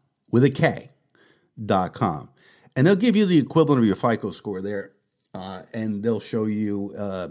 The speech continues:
ways to improve your credit. Uh, it'll also give you a lot of information about any of the debts that you have out there,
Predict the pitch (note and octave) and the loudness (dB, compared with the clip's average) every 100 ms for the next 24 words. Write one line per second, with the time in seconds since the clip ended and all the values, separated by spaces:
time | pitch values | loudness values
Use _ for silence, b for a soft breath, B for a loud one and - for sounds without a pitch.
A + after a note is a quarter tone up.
0 | - G#2 G#2+ B2 A2 E2 - - F#2+ E2 | -10 0 4 6 6 2 -4 -4 -4 0
1 | A#2 G#2 F2+ E2 - D#3 E3+ - - b | 2 2 2 -4 2 4 4 -2 -8 b
2 | b b b b F#2+ F#2+ G#2+ G#2 A2 G#2 | b b b b -2 0 2 4 4 4
3 | A2 G2+ F#2+ F#2 G2 G2+ F#2 - F2+ F2 | 0 0 0 0 2 0 -2 -2 -2 -2
4 | E2 G2 E2 E2+ E2+ F2+ E2+ D#2+ D#2+ C#3+ | -2 -4 -4 -4 -4 -4 -4 -4 2 2
5 | C3+ C#3+ B2+ A#2+ A2+ G#2 G2+ F#2+ G#2 F#2+ | 4 0 2 2 2 0 -2 -4 -2 -2
6 | F#2+ | -4